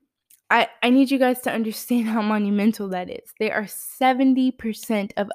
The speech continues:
unemployed disabled individuals in that country, and I am part of that seventy-nine percent. Largely, the reasons that we're unemployed is because we have chronic illnesses,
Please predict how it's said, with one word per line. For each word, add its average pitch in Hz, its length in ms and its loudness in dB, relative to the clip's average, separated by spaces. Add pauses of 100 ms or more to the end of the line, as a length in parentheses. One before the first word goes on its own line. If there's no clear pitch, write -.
unemployed 214 1040 0 (440)
disabled 208 640 -2
individuals 190 600 -6
in 190 180 -12
that 185 200 -12
country, 196 380 -8
and 190 180 -10
I 240 340 4 (120)
am 233 140 2
part - 340 2
of 196 80 -8
that 196 260 -2
seventy-nine 190 640 -4
percent. - 400 -14 (500)
Largely, 220 640 4
the 226 120 0
reasons 226 340 2
that 220 140 0
we're 214 100 -4
unemployed 208 540 -2
is 190 160 -8
because 196 520 -2 (380)
we 208 120 2
have 190 160 0
chronic 214 420 2
illnesses, 208 580 0